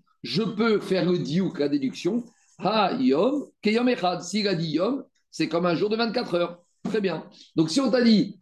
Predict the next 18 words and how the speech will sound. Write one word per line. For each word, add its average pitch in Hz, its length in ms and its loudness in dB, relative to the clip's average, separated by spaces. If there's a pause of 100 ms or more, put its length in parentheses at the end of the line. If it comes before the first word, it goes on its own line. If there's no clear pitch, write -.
(140)
jusqu'à 214 300 2
la 214 140 6
nuit 202 300 4
que 240 260 2 (380)
quand 190 180 0
il 190 180 -2
a 180 100 4
dit 165 380 -4
Hayom, 175 640 2
ça 175 160 0
veut 190 100 2
dire 185 200 0
que 180 100 2
s'il 185 240 -4
a 180 80 2
dit 165 280 -8
uniquement 160 500 2 (180)
Yom, 151 240 4